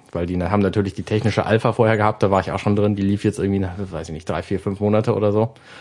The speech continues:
Und es kommen auch alle naselang Patches raus, wo diverse, diverse Dinge noch geändert werden. Das heißt, das Spiel ist halt noch nicht so ganz ausbalanciert.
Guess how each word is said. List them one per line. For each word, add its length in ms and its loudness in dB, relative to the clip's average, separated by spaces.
Und 460 -4
es 240 -10
kommen 240 4
auch 160 2
alle 200 2
naselang 400 2
Patches 340 -2
raus, 220 -2
wo 100 -2
diverse, 440 2
diverse 580 2
Dinge 240 2
noch 120 0
geändert 380 0
werden. 260 -4
Das 100 -10
heißt, 220 -4
das 300 -8
Spiel 240 4
ist 140 4
halt 160 0
noch 100 0
nicht 140 0
so 80 2
ganz 200 2
ausbalanciert. 720 -4